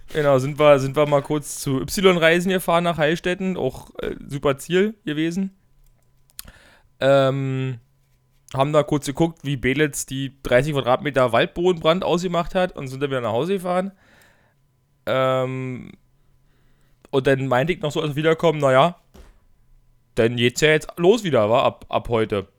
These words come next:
Haben wir ja f-, kommen ja wieder Einsätze." Und so war es dann auch. Ich bin mal früh schlafen gegangen Sonntag. Geht um, weiß ich nicht, halb zwölf oder so.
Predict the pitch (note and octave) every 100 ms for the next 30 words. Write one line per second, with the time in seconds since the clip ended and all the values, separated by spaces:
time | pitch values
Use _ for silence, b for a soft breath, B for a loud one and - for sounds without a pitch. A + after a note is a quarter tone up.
0 | - A2 A#2 A#2+ A#2 - B2 A2+ - B2
1 | C3 C#3 C3+ F#3+ C#3+ G2+ G2 F2+ - -
2 | _ _ _ - C#3+ D#3+ D#3 F#3 F3 E2
3 | F2 _ _ _ _ - B2+ - C3 C3
4 | - C#3+ C3 C#3+ G3 F#3 F3+ E3 E3+ F3
5 | F3 - _ _ _ _ _ _ _ A2+
6 | A#2+ - A#2+ A#2 A2+ _ _ _ _ _
7 | _ _ _ - - - _ _ _ -
8 | - A2 - C3 F#3+ F#3+ F#3 F3+ F#3+ G3+